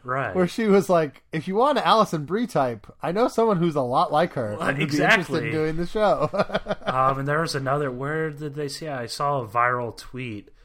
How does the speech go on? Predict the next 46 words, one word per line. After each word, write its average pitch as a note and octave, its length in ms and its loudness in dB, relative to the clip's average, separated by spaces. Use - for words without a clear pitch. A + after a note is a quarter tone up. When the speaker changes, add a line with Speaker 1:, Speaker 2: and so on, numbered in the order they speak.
Speaker 1:
Some D3+ 260 -4
voice A#2+ 400 -4
actor, G2 560 -8
um, A2 640 -6
they A2+ 180 -8
were A2 140 -8
casting A2+ 400 -8
a G#2 60 -14
voice A2 340 -12
actor, G#2 480 -12
and G2+ 100 -16
they G2+ 100 -16
said, G#2+ 300 -14
"So-and-so A#2 560 -8
type," G#2 340 -10
and G#2 60 -18
the F#2+ 60 -16
person G#2+ 320 -12
says, F#2 200 -16
"Uh, F2+ 400 -14
I G2 60 -14
really F#2+ 480 -12
want F#2+ 180 -12
to F2+ 60 -16
do F#2+ 220 -14
this F#2+ 200 -16
job, F2 280 -18
so F#2 100 -20
just F2 240 -18
reach E2+ 240 -20
out F#2+ 180 -20
to - 120 -20
me." E2+ 180 -20
So, D#3 140 -4
I D#3 100 4
don't C3 180 2
know, C3+ 80 -4
it's C#3 140 -8
just D#3+ 220 -6
<laughs> - 0 -
interesting, C#3+ 800 -4
I B2 180 -10
guess, B2+ 480 -10
um, G#2+ 300 -8
that G#2 200 -8
angle. F#2+ 480 -14